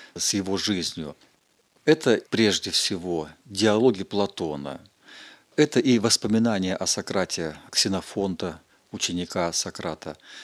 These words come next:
В основном эти три источника – Диоген Лаэртский, Ксенофонт и Платон – являются для нас главными свидетелями о жизни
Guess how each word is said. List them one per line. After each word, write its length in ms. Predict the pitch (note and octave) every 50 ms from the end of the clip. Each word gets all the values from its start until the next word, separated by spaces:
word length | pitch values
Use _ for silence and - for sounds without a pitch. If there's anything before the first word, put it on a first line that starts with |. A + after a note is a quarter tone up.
| - - - _ _ _ _ _ _ _ -
В 80 | C3
основном 380 | C3 - - - D#3+ F#3 G3 -
эти 220 | - D#3 - - - -
три 360 | - C#3 C#3 C3+ B2+ A#2+ A2 -
источника – 760 | - G#2 B2 - - - G#2 F#2 - - F2 D#2+ - E2+ D#2+ D2 - -
Диоген 360 | - F2 G2 F#2+ F2+ E2+ F#2 E2
Лаэртский, 560 | F#2 B2+ E3 F#3 F3+ - - - D3 C#3 C3+
Ксенофонт 880 | - - - - F#2+ E2+ E2+ D#2+ - - C3 C3+ C#3 C3 - - - - _ -
и 240 | G2 F#2 F2 E2+ E2
Платон – 580 | E2 - - F2 E2+ - - C3+ D3+ D#3+ - -
являются 560 | G2+ F2+ F2 E2+ G#2+ B2 C3 B2+ - - B2
для 180 | A2+ A#2 - E2
нас 320 | E2+ G2+ A#2 - - - _ _
главными 760 | - G#2+ G#2 G#2+ G#2 F#2+ D#2+ - E2+ E2 D#2+ D#2+ D#2 D2+ - _ _ -
свидетелями 880 | - - - F#2 D#2+ G2+ A2 A2 - G2+ F2+ F#2 F2+ F2+ F2 E2 D#2+ - _ -
о 300 | - F2+ E2+ E2 D#2+ D#2+ -
жизни 720 | F#2 F2 F#2+ A2 G#2+ G2 F#2+ F#2+ G2 F#2 F#2+ F#2 F2+